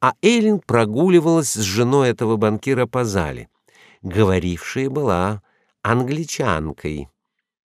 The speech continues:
Посмотрите, как она безвкусна, самоуверенна и как наивна. Каупервуд обернулся, чтобы узнать, к кому относилось это замечание.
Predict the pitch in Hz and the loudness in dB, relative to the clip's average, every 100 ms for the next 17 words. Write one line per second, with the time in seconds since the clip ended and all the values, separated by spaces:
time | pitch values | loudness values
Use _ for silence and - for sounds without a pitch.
0 | - 90 - 98 73 92 - - - - | -12 -10 -4 -4 -4 -6 -10 -12 -18 -18
1 | _ _ _ 113 - 95 95 - _ _ | _ _ _ -4 0 0 -2 -4 _ _
2 | - 101 107 - - - - - - - | -12 -6 -4 -6 -10 -14 -16 -12 -12 -10
3 | 58 67 _ _ _ - - 147 131 131 | -12 -16 _ _ _ -4 2 4 4 4
4 | 120 131 208 139 92 82 78 73 - 95 | 4 6 6 4 0 -2 -4 -6 -4 -6
5 | - 120 101 104 - 139 117 - _ _ | -6 -14 -6 -6 -2 -2 -2 -8 _ _
6 | _ - 165 170 170 170 170 - - - | _ -8 -2 0 2 2 0 -4 -6 -8
7 | - - 107 _ _ _ _ _ _ _ | -6 -8 -8 _ _ _ _ _ _ _
8 | _ _ _ - 104 98 90 98 98 104 | _ _ _ 0 2 2 2 0 2 0
9 | 90 90 92 98 113 95 98 - 101 92 | 0 2 2 2 0 -2 -6 -4 -2 -2
10 | 107 90 110 98 - - 135 147 135 107 | -2 0 0 -2 -6 -2 0 2 2 2
11 | 110 110 - 110 92 - 98 104 98 120 | 0 -2 0 -4 -2 -2 -4 -2 -2 -2
12 | 135 - 196 196 180 131 | -2 0 2 4 4 2